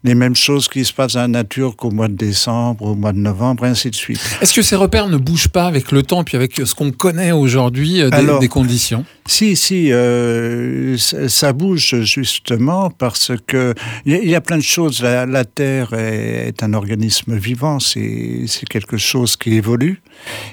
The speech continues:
Speaker 1: Et, et donc notre planète, euh, elle évolue aussi dans le système solaire.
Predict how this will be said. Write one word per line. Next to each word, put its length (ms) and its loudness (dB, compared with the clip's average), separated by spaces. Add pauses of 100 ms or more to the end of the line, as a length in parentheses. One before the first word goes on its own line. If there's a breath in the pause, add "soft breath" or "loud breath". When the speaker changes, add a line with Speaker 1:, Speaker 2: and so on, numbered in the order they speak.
Speaker 1:
Et, 1080 4
et 60 2
donc 360 -4
notre 200 0
planète, 680 -2
euh, 560 2 (460 loud breath)
elle 580 0
évolue 440 2
aussi 440 0
dans 200 0
le 100 0
système 460 -2
solaire. 420 -2